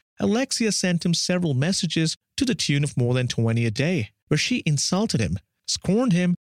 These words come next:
kept reminding him of how incompetent he was.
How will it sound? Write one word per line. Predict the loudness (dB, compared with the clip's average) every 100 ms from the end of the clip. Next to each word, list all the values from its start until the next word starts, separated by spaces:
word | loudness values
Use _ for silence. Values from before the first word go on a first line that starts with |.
| _ _
kept | -4 -2 0
reminding | 2 2 2 2 2
him | 0 0
of | 0 -2
how | -2 -2
incompetent | 0 -2 0 -2 -2 -2 -2 -2
he | -2
was. | 0 -2 -2 -6